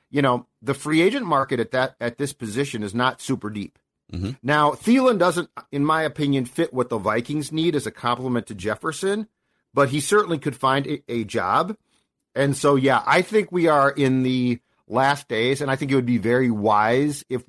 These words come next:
Speaker 1: if we were in the last days of Thielen being on the Vikings roster.
Speaker 2: You know, I, I will, I will say, 'cause he signed the, the restructured deal that kicked a lot of money into the future. He did that a year ago, right?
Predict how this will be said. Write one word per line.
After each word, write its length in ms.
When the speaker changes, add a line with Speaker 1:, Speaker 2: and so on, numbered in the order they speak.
Speaker 1:
if 200
we 160
were 140
in 80
the 80
last 440
days 460
of 180
Thielen 340
being 240
on 140
the 60
Vikings 360
roster. 340
Speaker 2:
You 100
know, 80
I, 160
I 140
will, 200
I 120
will 120
say, 300
'cause 200
he 100
signed 380
the, 300
the 120
restructured 920
deal 380
that 260
kicked 240
a 40
lot 160
of 60
money 220
into 140
the 60
future. 380
He 140
did 280
that 320
a 60
year 240
ago, 220
right? 320